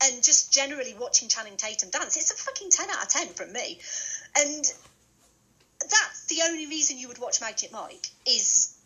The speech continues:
for the dancing. You don't watch it for anything else. You watch it for Channing Tatum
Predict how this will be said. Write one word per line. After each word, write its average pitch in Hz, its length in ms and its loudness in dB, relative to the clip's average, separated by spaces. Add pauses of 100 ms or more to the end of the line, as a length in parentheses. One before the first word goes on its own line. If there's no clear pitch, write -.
(220)
for - 240 -2
the 254 100 -2
dancing. 285 460 2
You 240 100 -8
don't 254 220 -2
watch 247 280 2
it 180 140 -6
for 196 80 -8
anything 175 320 -8
else. 156 280 0
You 220 60 -12
watch - 220 6
it - 80 -2
for - 80 -6
Channing 190 260 2
Tatum 185 440 0